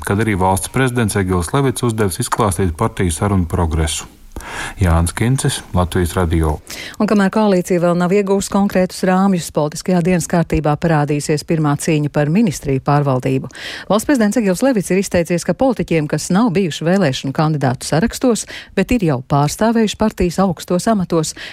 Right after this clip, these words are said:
Speaker 2: vairs nevajadzētu uzticēt politiskus amatus. Un tagad sāksies viedokļu apmaiņa, vai Kaspars Gerhards būtu pienācīgs amata turpinātājs zemkopības ministrijā. Un par to plašāk Linda Zalāns ierakstā.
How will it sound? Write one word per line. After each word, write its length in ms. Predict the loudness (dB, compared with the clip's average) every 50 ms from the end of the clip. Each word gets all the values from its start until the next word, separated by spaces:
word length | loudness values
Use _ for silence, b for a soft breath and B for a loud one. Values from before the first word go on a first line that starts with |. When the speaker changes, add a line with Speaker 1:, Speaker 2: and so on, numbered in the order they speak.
| B -2
Speaker 2:
vairs 180 | 0 0 2 2
nevajadzētu 580 | 2 2 2 2 0 0 0 -2 0 0 -2 -2
uzticēt 380 | -2 -4 -2 -2 -2 -2 0 -2
politiskus 480 | -2 -2 -2 -4 -10 -12 -12 -2 0 0
amatus. 380 | 0 0 -4 -8 -10 -14 -14 B B B B B B B B B
Un 140 | 0 0 2
tagad 180 | 2 2 2
sāksies 400 | 2 0 0 0 0 -2 0 0 0
viedokļu 420 | 2 2 2 2 0 0 -2 -4
apmaiņa, 460 | 0 2 2 4 4 4 4 2 0 0
vai 140 | 0 0 0 0
Kaspars 400 | 0 -2 0 0 -2 0 2 2
Gerhards 520 | 2 2 0 0 -2 -6 -8 -8 -10 -4
būtu 260 | -2 -2 -2 -2 -2 0
pienācīgs 580 | 0 2 2 2 0 0 -2 -4 -4 -2 -2 0
amata 240 | 0 0 -2 -4 -2
turpinātājs 680 | 0 0 0 2 0 0 0 0 0 0 -2 0 0 0
zemkopības 520 | 0 0 -2 -2 0 0 -2 -2 -2 -2 0
ministrijā. 520 | 0 0 -2 -4 -4 -4 -2 -2 -6 -8 B B B B B B
Un 100 | 0 2
par 120 | 2 2 0
to 100 | 0 0
plašāk 380 | 2 0 2 2 0 0 2 2
Linda 240 | 2 2 2 0 0
Zalāns 420 | 2 2 2 2 0 -2 -2 -4
ierakstā. 440 | -4 -4 -4 -6 -6 -6 -4 -6